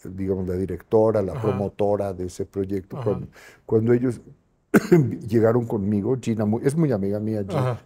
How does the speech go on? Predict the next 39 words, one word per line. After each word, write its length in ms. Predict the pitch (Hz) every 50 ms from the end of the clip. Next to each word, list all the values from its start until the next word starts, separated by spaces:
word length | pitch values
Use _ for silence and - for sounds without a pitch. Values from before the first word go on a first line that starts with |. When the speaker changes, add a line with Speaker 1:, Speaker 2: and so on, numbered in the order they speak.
| _ _
Speaker 1:
tenemos 240 | - 123 107 101 - 113
una 140 | 107 104
gran 240 | 98 101 101 104 104
amistad, 520 | 104 101 98 92 - - - 110 107 110 - - _ _ _ _ _ _ _ _ _ _ _ -
y 600 | 127 117 113 110 107 107 107 104 104 107 - - _ _ _
ella 240 | - 135 120 123 120
me 100 | 113 120 107
dijo 280 | 107 104 - 123 110
que 100 | - 107 92
me 120 | 95 87
quería 180 | - 98 95 104
invitar 440 | 104 101 101 98 - 104 101 101
a 80 | 101 98 -
participar 440 | - - - - - - 90 98 98
en 60 | 104
este 160 | 104 - 110
proyecto, 460 | 110 - 113 101 95 90 - 139 127 - _ _ - - _ _ _ _ _ _ _ _ -
pero 480 | 160 156 151 143 143 139 139 - - _ _ _ - _ _ _ _ _ _ _ _ _ _ _ _ _ _ _ _ _ -
ellos 280 | - 117 120 127 113 101
ya 120 | 120 113
tenían 360 | - - 123 104 113 113 117
un 120 | 120 117 117
terreno 640 | 117 104 95 104 104 101 107 110 110 113 113 - _ _ _ _ _ _ _ _ _ _ _ _ _
en 120 | - 110 104
Santa 380 | - 107 98 90 85 92 87
Fe, 280 | - - - - - - _ _ _ _ -
Speaker 2:
Ah. 400 | 120 120 120 120 117 110 98 - _ _ _ _ _ _ _ -
Speaker 1:
allá 380 | 98 104 104 107 110 113 123
atrasísimo 840 | 117 104 - 107 104 107 - - 147 147 - - 131 117 110 104 95
de 80 | 87 87
Santa 240 | - 151 - 156
Fe. 40 | 151
Speaker 2:
Ahí 160 | 143 139 143
donde 260 | 139 143 156 139 135 131
nadie 240 | 135 139 139 139
iba 140 | 143 131 131 127
a 40 |
querer 240 | - - 113 117 117 113
ir. 180 | 120 120 113